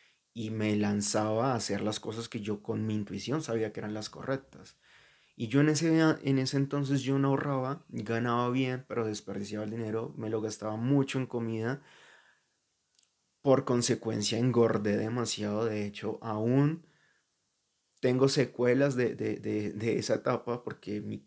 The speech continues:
mi cuerpo, aunque me empujo casi a diario para hacer ejercicio, para tener un mejor físico, no por la apariencia como tal, sino más por el amor propio, más por, eh, sentirme bien y satisfecho conmigo mismo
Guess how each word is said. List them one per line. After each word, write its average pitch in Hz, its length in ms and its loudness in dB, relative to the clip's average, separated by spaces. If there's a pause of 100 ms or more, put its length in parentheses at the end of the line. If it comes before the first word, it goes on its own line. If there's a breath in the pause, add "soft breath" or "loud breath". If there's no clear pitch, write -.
mi 113 200 -4
cuerpo, 110 540 -2
aunque 104 580 -6 (380)
me 113 220 -2
empujo 120 640 0
casi 120 280 -2
a 120 60 2
diario 117 480 -2 (360 loud breath)
para 101 280 -2
hacer 104 280 -2
ejercicio, 110 720 -6
para 104 320 -6 (120)
tener 107 240 -2
un 110 120 -4
mejor 117 340 -2
físico, 113 540 -6
no 107 220 -8
por 120 300 0
la 123 140 0
apariencia 110 720 -6
como 113 220 -10
tal, 104 180 -10
sino 117 240 -8
más 107 240 -10
por 113 200 -8
el 117 100 -2
amor 107 420 -6
propio, 117 380 -2
más 110 240 -8
por, 117 340 -6 (680 loud breath)
eh, 113 300 -2
sentirme 113 800 2
bien 120 500 0
y 123 120 -4
satisfecho 107 760 -4
conmigo 110 400 -6
mismo 113 460 -8